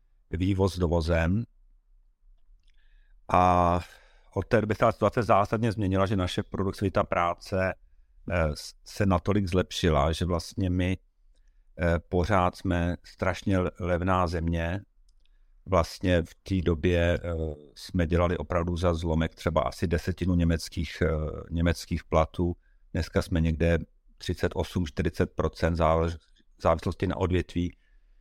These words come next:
Takže vlastně pořád ta koruna je velmi slabá.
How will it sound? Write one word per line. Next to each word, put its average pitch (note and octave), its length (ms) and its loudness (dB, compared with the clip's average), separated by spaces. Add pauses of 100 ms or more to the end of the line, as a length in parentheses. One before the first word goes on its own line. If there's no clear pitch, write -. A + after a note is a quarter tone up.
(220)
Takže F2 260 0
vlastně F#2 340 0
pořád F#2+ 460 2
ta - 160 0
koruna F2 680 0 (200)
je F2 420 0 (180)
velmi F#2+ 340 2
slabá. D2+ 480 0